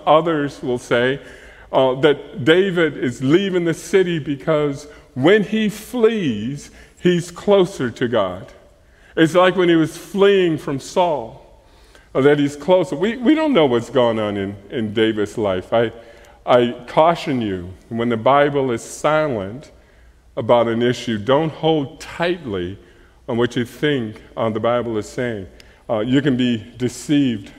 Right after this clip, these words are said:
that way. Let me, let me give you an example of this. I can say this. Um, <clears throat> my daughter's not in the service. She was at the eight fifteen, uh, eight thirty service, so I can say this now and not look at her.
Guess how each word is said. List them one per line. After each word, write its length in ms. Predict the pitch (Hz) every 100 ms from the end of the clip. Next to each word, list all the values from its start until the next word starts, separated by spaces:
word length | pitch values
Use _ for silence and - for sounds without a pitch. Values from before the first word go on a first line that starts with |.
| - -
that 320 | 110 104 101
way. 280 | 98 90 90
Let 120 | 117
me, 240 | 113 104 - - _ _
let 100 | 117
me 80 | 117
give 220 | 120 117
you 60 | 113
an 80 |
example 680 | 107 95 113 110 110 107 87 87
of 180 | 104 98
this. 320 | 101 82 -
I 100 | 98
can 220 | 95 90 - - _ _ _ _
say 400 | - - 135 127
this. 440 | 117 104 - - - -
Um, 280 | 95 95 98 - -
<clears throat> 640 | 190 170 95 - - -
my 100 | 135
daughter's 500 | 110 117 117 110 107
not 240 | 120 110 107
in 140 | 104
the 80 | 98
service. 480 | - 120 113 98 92
She 140 | 113
was 180 | 104 104
at 120 | 104
the 260 | 104 98 -
eight 140 | 107 104
fifteen, 560 | 110 - - 117 104 - - 113
uh, 60 |
eight 240 | 117 113 123
thirty 280 | - 117
service, 400 | 110 110 92 98
so 100 | -
I 60 | 104
can 100 | 110
say 200 | - 120
this 200 | 110 110
now 280 | 113 110 104
and 80 | 107
not 160 | 104
look 240 | 101 120 95
at 80 |
her. 100 | 90